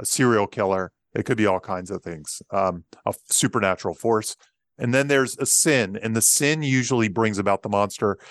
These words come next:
It kind of, the, the key thing with the sin is it's kind of the karma of the piece. It's why we kind of feel on edge that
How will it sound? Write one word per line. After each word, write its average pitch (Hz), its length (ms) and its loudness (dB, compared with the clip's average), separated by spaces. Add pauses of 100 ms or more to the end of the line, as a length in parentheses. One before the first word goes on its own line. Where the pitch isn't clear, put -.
(260)
It 123 140 0
kind 175 280 0
of, 160 160 0 (320)
the, 139 140 -6 (140)
the 170 80 0
key 233 180 2
thing 240 220 2
with 160 160 2
the 120 100 -2
sin 120 340 2
is 120 280 2 (260)
it's - 160 -6
kind 131 300 2
of 107 160 0 (400)
the 113 80 -4
karma 123 480 2
of 95 260 2
the 92 80 -4
piece. 85 540 -4
It's 113 160 -6
why 117 760 2 (500)
we 110 160 -2
kind 123 300 0
of 107 60 -2
feel 117 440 0 (100)
on 117 180 0
edge 113 500 0 (380)
that 110 300 2